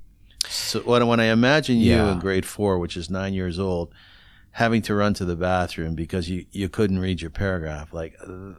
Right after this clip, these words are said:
Speaker 1: honestly, that breaks my heart. So I'm extending to you and to your little boy right now a great big hug.
Speaker 2: I, I really appreciate that
Speaker 1: Yeah.
Speaker 2: a lot. It, it really means a lot from you. Uh, and you know, it's funny because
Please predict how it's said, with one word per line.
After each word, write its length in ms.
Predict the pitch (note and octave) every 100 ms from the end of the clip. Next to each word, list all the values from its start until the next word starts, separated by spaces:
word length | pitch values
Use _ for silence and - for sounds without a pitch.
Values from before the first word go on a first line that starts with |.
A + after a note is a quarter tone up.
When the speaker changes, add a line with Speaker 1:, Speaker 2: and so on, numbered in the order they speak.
| - F2 -
Speaker 1:
honestly, 460 | A2 A2+ C3 - A#2
that 180 | F2+ E2+
breaks 280 | G2+ F2 -
my 100 | E2
heart. 220 | E2+ - - -
So 240 | - A#2 G2+
I'm 240 | A2+ A#2+
extending 600 | A2 - A#2 G#2 F#2+ E2+ - _
to 120 | -
you 300 | G#2 G#2 G2+
and 120 | F#2 F2
to 120 | F#2
your 80 | F#2
little 160 | F#2
boy 180 | E2 F2
right 160 | E2+ D#2+
now 180 | E2 F2
a 60 |
great 260 | F2 G2 F2+
big 160 | F2+
hug. 240 | D#2 D#2 - _ -
Speaker 2:
I, 200 | A#2 A#2+
I 100 | G#2
really 240 | G#2+ G#2
appreciate 460 | G2 G2 F2 D#2+ D#2+
that 160 | E2 E2+
Speaker 1:
Yeah. 40 |
Speaker 2:
a 40 | F#2
lot. 280 | F#2+ E2+ F2
It, 180 | G#2 G#2
it 160 | G#2+
really 220 | G#2 G#2+
means 200 | G#2 F#2+
a 60 | F2+
lot 200 | F2 E2+
from 160 | - E2
you. 160 | D#2+ - - - - - _
Uh, 320 | - F2+ F2+ -
and 180 | A2 A#2
you 60 | A#2
know, 180 | A2+
it's 140 | G#2 -
funny 340 | C3 A#2+ G2
because 800 | E2+ G2+ - F#2+ F#2 F2+ E2+ -